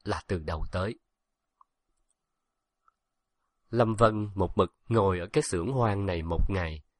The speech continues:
trong bụng đã có chút đói. Hiện tại hắn có chút hối hận vì đã chạy trốn. Mặc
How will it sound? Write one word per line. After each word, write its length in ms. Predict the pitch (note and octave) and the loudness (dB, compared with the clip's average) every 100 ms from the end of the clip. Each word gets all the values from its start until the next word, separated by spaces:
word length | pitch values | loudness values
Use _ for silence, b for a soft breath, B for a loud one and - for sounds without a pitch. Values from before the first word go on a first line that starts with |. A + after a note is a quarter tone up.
| _ | _
trong 180 | - C#3 | 0 2
bụng 260 | A2+ E2 F#2 - | 2 0 -4 -6
đã 180 | D#2+ | -8
có 140 | D#2+ C3+ | -4 -4
chút 260 | - C#3+ | -4 -4
đói. 300 | A2+ G#2+ C#3 F3+ _ _ _ _ | 0 0 -2 -8 _ _ _ _
Hiện 260 | - A#2 A2+ | 0 0 2
tại 340 | G#2+ F2+ E2+ - _ | 0 0 -2 -10 _
hắn 260 | - B2+ | -4 -4
có 120 | E3+ E3+ | -2 -4
chút 200 | F#3+ - | -4 0
hối 180 | E3+ | 2
hận 300 | F3+ G2 E2+ F2 - | 2 -2 -4 -10 -8
vì 240 | G#2 F#2+ | -2 -2
đã 120 | F2 | -2
chạy 200 | - E2 | -4 -6
trốn. 280 | - G#2 C3 - _ _ _ _ _ | 0 -2 -2 -8 _ _ _ _ _
Mặc 160 | - A#2+ | -2 -2